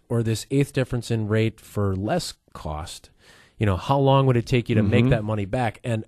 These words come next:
Speaker 1: I, I enjoyed, twenty-seven-year-old guy, I said, "It's gonna take you six years. You can call me, uh, <laughs> when you're thirty-three around Labor Day. And on-, then and only then can you call me and say, 'David,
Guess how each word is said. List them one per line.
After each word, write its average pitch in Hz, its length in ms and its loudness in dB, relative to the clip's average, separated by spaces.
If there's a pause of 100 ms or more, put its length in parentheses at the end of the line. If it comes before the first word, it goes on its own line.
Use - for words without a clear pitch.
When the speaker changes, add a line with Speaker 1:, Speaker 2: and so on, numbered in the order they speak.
Speaker 1:
I, 110 140 -6 (160)
I 139 140 2
enjoyed, 135 600 0 (260)
twenty-seven-year-old 101 920 -4 (160)
guy, 107 280 -2 (420)
I 110 60 -2
said, 104 340 -2
"It's - 100 -20
gonna 226 160 -2
take 226 220 -6
you 180 60 -6
six - 420 -10
years. 110 380 -6 (120)
You 196 400 -2
can 214 220 -6
call 175 380 -4
me, 113 440 0 (580)
uh, 117 340 4
<laughs> - 0 -
when 123 200 2
you're 113 160 2
thirty-three 143 920 2
around 113 360 2
Labor 107 300 -2
Day. 80 320 -10 (760)
And 143 220 4
on-, 190 320 2
then 190 200 4
and 247 120 -2
only 233 240 -2
then 208 400 -4
can 127 180 0
you 123 140 0
call 127 220 0
me 127 120 0
and 117 100 -2
say, 113 220 -4
'David, 135 400 -8